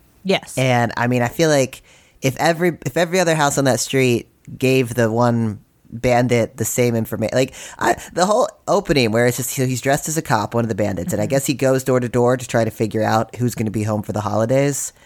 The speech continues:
Speaker 1: Yes.
Speaker 2: And that they just, this cop just shows up in their, in their house. He's inside the house asking them all these questions about if they're gonna be away,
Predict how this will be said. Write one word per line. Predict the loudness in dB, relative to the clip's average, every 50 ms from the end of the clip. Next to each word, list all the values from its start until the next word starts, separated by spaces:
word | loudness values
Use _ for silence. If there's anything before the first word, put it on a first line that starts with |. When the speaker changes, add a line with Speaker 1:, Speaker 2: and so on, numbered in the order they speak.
| _ _ _ _ _ -4
Speaker 1:
Yes. | -4 -4 -4 -4 -10 -20 -20 -20 -20 _ _ -2
Speaker 2:
And | 0 2 2
that | 2 0 -2 _ _ _ _ -2
they | 0 0 2
just, | 0 0 -2 -2 -6 -8 _ _ _ -4
this | -2 -2 -2 -2
cop | 0 0 2 2 2 0 0
just | -2 -2 0
shows | 2 2 2 2 2 2
up | 2 2 2 -2 -6 -4
in | 0 0 2 2 2
their, | 2 4 4 4 2 0 -2 _ _ _ _ _ _ _ _ _ _ _ _ _ _ _ -8
in | -4 -2 -2 -2 0
their | 0 2 4 4 4 2 0 -2 _ -10
house. | -4 0 2 4 4 4 2 0 -2 -8 -12 -16 -20 _
He's | -10 -8 -2 0
inside | 0 0 0 0 0 2 2 2
the | 0 -2
house | 0 0 2 2 0 0 -2 -6 -8 -10 _ -6 -2
asking | 0 0 0 -2 -4 -2 0
them | 0 2 2
all | 2 2
these | 0 0 -2
questions | 0 -2 -2 -2 -2 -4 -6 -6 -4 -4
about | -4 -2 0 2 2 2 2 0
if | -2 -2 -2
they're | -2 0
gonna | 0 0 0 0
be | 0 0 0 2
away, | 2 2 2 4 4 2 2 0 -4